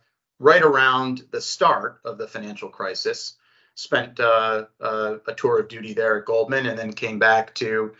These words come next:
uh, to Weill Cornell to lead the neuropsychiatry effort, um, which was, uh, a terrific combination, given that I had spent time on Wall Street,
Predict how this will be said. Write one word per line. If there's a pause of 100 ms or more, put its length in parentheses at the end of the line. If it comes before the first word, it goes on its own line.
(600)
uh,
to
Weill
Cornell
to
lead
the
neuropsychiatry
effort, (120)
um,
which
was,
uh, (760)
a
terrific
combination,
given
that
I
had
spent
time
on
Wall
Street,